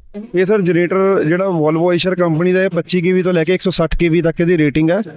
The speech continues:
ਬਾਕੀ ਇਸ ਤੋਂ ਆਪਣੇ, ਆਪਣੇ ਕੋਲ ਜਨਰੇਟਰ ਚਾਰ ਹਜ਼ਾਰ ਕੇ ਵੀ ਤੱਕ ਅਵੇਲੇਬਲ ਹੈ ਜੀ।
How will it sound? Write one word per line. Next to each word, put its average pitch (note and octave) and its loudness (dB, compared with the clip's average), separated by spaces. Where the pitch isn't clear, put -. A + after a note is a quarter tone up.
ਬਾਕੀ E3 0
ਇਸ F3+ 0
ਤੋਂ G3 0
ਆਪਣੇ, F#3 -2
ਆਪਣੇ F#3 0
ਕੋਲ G3 0
ਜਨਰੇਟਰ F#3 0
ਚਾਰ E3+ 0
ਹਜ਼ਾਰ D#3+ 2
ਕੇ E3+ 0
ਵੀ E3 2
ਤੱਕ D#3+ 0
ਅਵੇਲੇਬਲ C#3 2
ਹੈ A2 2
ਜੀ। B2+ -2